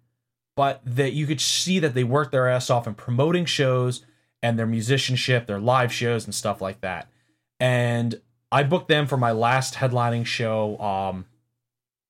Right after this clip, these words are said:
with Lost Elysium. If no one's ever, if no one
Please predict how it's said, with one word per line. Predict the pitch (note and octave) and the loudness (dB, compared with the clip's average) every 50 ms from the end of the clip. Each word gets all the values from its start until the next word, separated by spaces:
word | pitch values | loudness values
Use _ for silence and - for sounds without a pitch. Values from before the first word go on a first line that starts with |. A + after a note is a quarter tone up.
| _ - | _ -4
with | A#2+ B2+ B2 A#2+ - | 0 0 0 0 0
Lost | A2+ A#2+ A#2+ A#2 A2+ - - | 0 0 0 0 0 -4 -6
Elysium. | G#2 G2 - G#2+ G2+ | -6 -8 -6 -6 -6
If | G#2 G#2+ - | -6 -2 0
no | E3+ F#3 G#3 | 2 2 4
one's | G#3+ G#3 F#3+ E3+ | 4 2 4 4
ever, | E3+ D#3 D3 C#3 C3 B2+ - | 4 4 4 2 0 -2 -2
if | C3 B2+ A#2 C3 | -4 -4 0 2
no | C#3 E3+ G3 | 2 4 4
one | F#3+ E3+ | 4 4